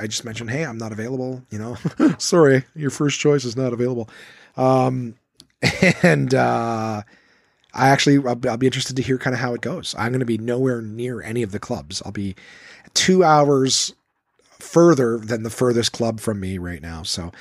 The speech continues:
uh, Kingston and Ottawa are opening. Toronto is not because they're, they haven't got the green light just yet. But interested to hear how that goes. And if you guys wanna see a show and you're in the Ottawa or Kingston area, you know, you can go to Absolute Comedy as soon as they got that posted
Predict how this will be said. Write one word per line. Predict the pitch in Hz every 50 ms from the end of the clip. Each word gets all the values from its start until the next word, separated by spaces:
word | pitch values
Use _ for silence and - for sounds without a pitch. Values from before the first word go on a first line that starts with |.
| - - - - - - -
uh, | - - 180 - -
Kingston | - 170 175 170 - - 185 170 160 160
and | - 127 120 120 117 117 -
Ottawa | - 117 117 127 131 135 139
are | 123 127 127
opening. | 127 - 135 131 127
Toronto | - - - 110 101 107 107 104 98
is | 90 - 92
not | 87 92 92 110 127 - _
because | - 101 - - 104 92 85 85
they're, | 92 90 82
they | 82 82 - 101
haven't | 98 87 95
got | 98 87 82
the | -
green | 95 - 90 95 87
light | 80 90 107 107
just | - 127 123 -
yet. | 156 151 - - _ - - - - - - - - - _ _
But | - 123 113 117 - -
interested | 127 131 143 160 165 - - 165 156 160
to | 156
hear | 131 - 151 147 147
how | - - 123
that | 120 139 151 156 -
goes. | - 165 151 151 151 143 127
And | 120
if | 107 98
you | 104
guys | 120 113 110 98
wanna | 110 107 101
see | 98 - 110
a | 104
show | 98 - - - 110 101 101
and | 104
you're | 101 92
in | 95 95
the | 95 92 - -
Ottawa | 95 98 101 98 92 95
or | 92 92
Kingston | - - - 151 151 - - 143
area, | 151 151 143 143 147 147 147 143 143 143
you | 143 135
know, | 117 107 107
you | 110 107
can | 113
go | 113 110
to | 107 104
Absolute | 98 101 107 107 - 110 113 98
Comedy | - - 120 117 117 117 113 110 110
as | 101
soon | - 110 110
as | 98
they | 90 107
got | 101 107 101 -
that | - 104 98
posted | - - 113 107 - - 113 101